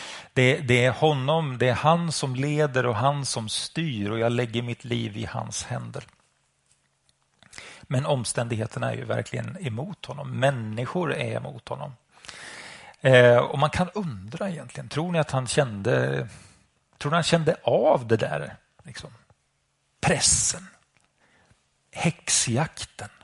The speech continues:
De är ute efter mig, de vill mig illa, liksom. Misströstade han någon gång? När de tog honom och, och, och han hade bett till Gud och han hade gjort allting rätt. Han har gjort allting rätt.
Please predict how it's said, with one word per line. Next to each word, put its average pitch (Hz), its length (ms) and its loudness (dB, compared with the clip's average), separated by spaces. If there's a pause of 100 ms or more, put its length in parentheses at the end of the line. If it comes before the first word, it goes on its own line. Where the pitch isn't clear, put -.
(560)
De 120 180 -2
är 147 60 -2
ute 156 500 -2
efter - 300 -4
mig, 107 140 0
de 127 200 -4
vill 180 440 4
mig 160 500 2
illa, 143 360 2 (220)
liksom. - 300 -14 (2750)
Misströstade - 960 -2
han 156 140 -2
någon 165 120 -4
gång? 113 180 -10 (1120)
När 139 80 6
de 160 140 4
tog 151 240 6
honom 156 320 6
och, 160 200 6
och, 160 160 4
och 139 80 8
han 147 180 6
hade 147 240 6
bett 160 360 8
till 165 140 4
Gud 160 360 2
och 135 80 8
han 147 120 6
hade 147 160 8
gjort 151 360 2
allting 170 680 8
rätt. 92 300 0
Han 180 120 4
har 196 80 -4
gjort 214 260 -4
allting 220 420 0
rätt. - 280 -10